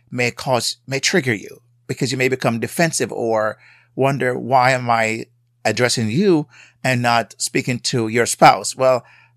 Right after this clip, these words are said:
you're the one who's listening to this, and that's why this is for you, right? And so I wa-, you might be triggered by that. So I wanna say that, you know, hang in there if that happens,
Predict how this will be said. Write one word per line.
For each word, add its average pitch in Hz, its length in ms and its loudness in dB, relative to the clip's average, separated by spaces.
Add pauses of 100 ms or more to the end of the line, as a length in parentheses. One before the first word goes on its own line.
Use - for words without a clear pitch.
(140)
you're 151 200 2
the 185 80 2
one 156 140 6
who's 131 160 2
listening 165 360 2
to 156 100 0
this, 131 220 0
and 123 160 -4
that's 120 160 -4
why 123 240 0
this 117 160 -4
is 123 120 0
for 220 380 0
you, 104 320 -6 (240)
right? 127 220 2 (400)
And 127 200 0
so 131 180 2
I 123 100 2
wa-, 127 120 0 (140)
you 135 120 0
might 151 120 -2
be 127 60 -2
triggered 185 340 0
by 120 200 2
that. 110 280 0
So 127 240 0 (340)
I 135 80 -4
wanna 151 140 0
say 143 240 -2
that, 127 320 -2 (220)
you 156 100 2
know, 135 60 0
hang 185 240 0
in 220 100 -2
there 147 180 4
if 123 140 -2
that 110 160 0
happens, - 600 -10